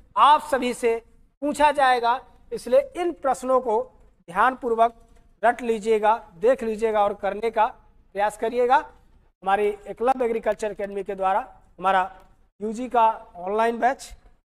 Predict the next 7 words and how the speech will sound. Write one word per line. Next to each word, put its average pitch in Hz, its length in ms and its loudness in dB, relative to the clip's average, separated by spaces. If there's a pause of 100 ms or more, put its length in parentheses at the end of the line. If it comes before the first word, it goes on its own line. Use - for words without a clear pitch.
(100)
हमारा 214 300 4 (340)
पीजी 240 280 -4
यूपी 226 300 -6
कैडेट 214 320 -4
बीएचयू 196 380 -8
जेआरएफ 185 340 2
का 185 240 -2